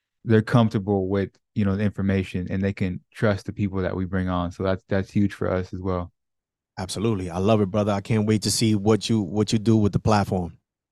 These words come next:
Speaker 1: Yeah, a hundred percent. With that being said, where can people find you if they wanna reach out to you? We're gonna link everything in the description of this podcast, but go ahead and talk to the people and let them know where they can find you.
Speaker 2: So my website is w w w dot scalp solutions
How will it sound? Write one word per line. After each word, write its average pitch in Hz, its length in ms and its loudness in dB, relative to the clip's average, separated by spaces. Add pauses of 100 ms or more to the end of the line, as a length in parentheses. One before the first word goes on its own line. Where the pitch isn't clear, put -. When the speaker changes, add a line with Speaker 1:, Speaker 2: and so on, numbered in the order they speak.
(100)
Speaker 1:
Yeah, 101 280 2
a - 20 -4
hundred 110 260 2
percent. 110 300 0
With 117 140 0
that 143 180 6
being 147 180 6
said, 135 400 8
where 113 220 4
can 185 160 2
people 151 300 4
find 123 380 6
you 120 220 4
if 113 80 0
they 110 120 4
wanna 110 240 4
reach 107 260 0
out 104 220 4
to 107 100 -2
you? 104 160 4
We're 101 160 2
gonna 117 200 4
link 104 220 0 (140)
everything 113 460 4
in 107 100 2
the 98 60 0
description 104 560 -2
of 95 80 -4
this 92 120 -6
podcast, 101 640 2
but 104 100 -2
go 117 140 4
ahead 127 120 6
and 107 100 2
talk 104 260 2
to 107 60 -2
the 101 80 0
people 98 400 -2
and 98 140 -4
let 104 80 2
them 104 100 0
know 101 120 0
where 98 80 -2
they 92 100 -4
can 92 140 -8
find 92 260 -2
you. 90 140 -10 (500)
Speaker 2:
So 131 380 6
my 117 240 4
website 147 540 4
is 127 180 6
w 123 320 4
w 120 300 6
w 123 340 4
dot 104 300 0
scalp 107 360 2
solutions 107 680 0